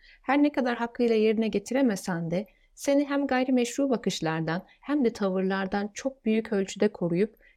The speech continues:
bir birey olarak kıymetini artırıyordu. Bu konu üstünde söylenecek daha nice söz var muhakkak ama benim örtünme hikayem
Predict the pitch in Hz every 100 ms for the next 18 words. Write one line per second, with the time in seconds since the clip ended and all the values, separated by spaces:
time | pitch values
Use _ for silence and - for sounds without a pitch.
0 | - 233 214 185 226 254 185 190 - -
1 | 202 190 185 190 180 170 - 185 165 160
2 | 160 _ _ _ _ _ - 269 277 277
3 | 214 214 185 175 165 202 _ - - 226
4 | 226 226 214 240 - 214 247 240 254 240
5 | 214 208 190 185 170 170 160 170 160 -
6 | _ _ - 220 196 196 240 233 175 -
7 | 202 254 233 196 180 170 175